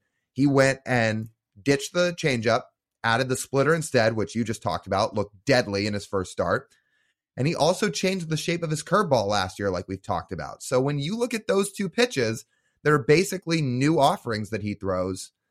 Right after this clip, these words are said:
he has a chance to take another step. And we just saw that in his first outing against a good team.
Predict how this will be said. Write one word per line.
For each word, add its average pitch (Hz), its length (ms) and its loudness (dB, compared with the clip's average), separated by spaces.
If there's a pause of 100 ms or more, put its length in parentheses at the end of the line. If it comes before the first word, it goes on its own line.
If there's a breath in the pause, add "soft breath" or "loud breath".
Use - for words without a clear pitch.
(580)
he 202 220 0
has 254 180 2
a 247 60 -4
chance 233 320 -2
to 202 80 -4
take 202 200 -2
another 190 240 2
step. 190 340 0
And 104 100 -4
we 113 80 -2
just 156 200 -6
saw 135 180 4
that 139 140 4
in - 60 -8
his 131 100 -6
first 135 280 -2
outing 147 260 0
against 110 300 -4
a 131 40 -4
good 113 240 -4
team. 131 260 -6